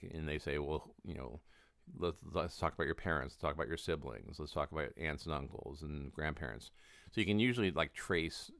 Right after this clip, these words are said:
history based on, and so that's the number one, which is a, which is a characteristic, by the way, you can't have no control over. You can't control your genetics. You can't control where you came from,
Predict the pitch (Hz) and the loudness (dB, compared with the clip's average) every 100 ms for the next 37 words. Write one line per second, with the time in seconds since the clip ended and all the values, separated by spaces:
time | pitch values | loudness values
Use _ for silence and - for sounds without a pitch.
0 | - 92 110 113 - 73 67 62 80 - | -14 -2 2 2 0 -4 -4 -2 -6 -8
1 | _ - - - - - - - 90 78 | _ -20 -20 -20 -20 -20 -14 2 2 4
2 | - 85 78 76 82 87 - 98 98 110 | 2 4 4 4 2 2 4 8 10 10
3 | - 95 92 85 82 80 71 87 117 78 | 8 0 4 6 6 4 4 4 4 4
4 | 73 92 90 87 87 82 92 92 85 - | 2 0 0 0 -2 0 0 0 0 6
5 | 120 98 101 123 90 - - - 80 78 | 6 8 4 6 0 -2 -6 2 4 4
6 | 78 76 - 80 80 - 80 73 73 76 | 2 0 0 0 0 0 -2 -2 -2 0
7 | - 71 - 135 - 82 - 64 69 - | 2 0 -2 -2 -2 -4 -4 -4 -6 -8
8 | 64 57 87 90 82 95 - 78 78 69 | -8 -4 -4 -6 -4 -4 -4 -2 -2 -2
9 | 71 - - 64 - - 101 | -4 -6 -10 -10 -8 -6 -4